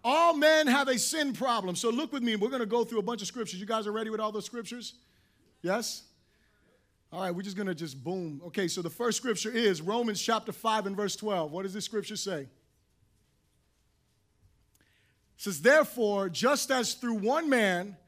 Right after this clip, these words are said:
sin entered the world, and death through sin,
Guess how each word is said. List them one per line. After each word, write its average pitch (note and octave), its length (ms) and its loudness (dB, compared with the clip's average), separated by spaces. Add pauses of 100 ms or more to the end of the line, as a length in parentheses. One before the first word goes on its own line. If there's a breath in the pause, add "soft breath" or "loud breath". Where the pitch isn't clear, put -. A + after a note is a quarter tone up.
(180)
sin C4+ 500 2
entered C4+ 380 0
the B3+ 80 -2
world, G#3 520 2 (260 loud breath)
and G#3 300 0
death D4 400 4 (120)
through B3+ 200 -2
sin, F#3+ 640 2